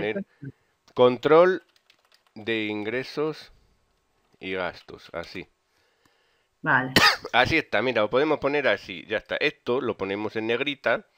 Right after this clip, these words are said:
Speaker 2: Vale.
Speaker 1: A ver, en la
Speaker 2: Ujú.
Speaker 1: celda A cuatro, por ejemplo, mes, ingresos en la B cinco, en la B cuatro.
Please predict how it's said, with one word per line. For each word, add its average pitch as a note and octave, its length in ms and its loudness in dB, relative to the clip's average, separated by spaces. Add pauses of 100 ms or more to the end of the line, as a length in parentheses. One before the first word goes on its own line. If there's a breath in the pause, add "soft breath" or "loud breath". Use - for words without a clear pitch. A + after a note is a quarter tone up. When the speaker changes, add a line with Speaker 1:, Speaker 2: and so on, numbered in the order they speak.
(1400)
Speaker 2:
Vale. C#3 420 2 (1300)
Speaker 1:
A A2+ 140 0
ver, B2+ 320 -2 (100)
en A#2+ 140 2
la B2 80 4
Speaker 2:
Ujú. - 60 0
Speaker 1:
celda D#3+ 320 8
A D#3+ 100 2
cuatro, C#3 380 2
por B2 140 -2
ejemplo, C3 340 -4
mes, A#2 460 -2 (580)
ingresos G#2 560 -6
en F#2 100 -4
la F2+ 100 0
B G#2+ 120 -4
cinco, G#2 320 -10
en F#2 100 -4
la F2+ 80 0
B G2+ 140 -4
cuatro. F#2+ 400 -6